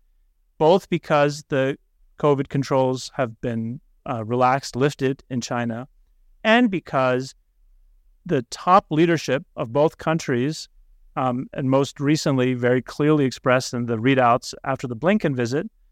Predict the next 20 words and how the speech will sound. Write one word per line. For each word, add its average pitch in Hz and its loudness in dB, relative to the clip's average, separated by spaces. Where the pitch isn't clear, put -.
on 123 -4
both 156 4
sides 139 2
have 131 -2
emphasized 143 0
the 123 0
resumption 127 -2
of 117 -6
people-to-people 139 0
exchange 123 0
and 117 -4
especially 123 -2
scholars, 113 -2
scholarly 147 4
exchange. - -4
So 165 -2
we 151 0
have 165 2
an 139 -2
opportunity 135 0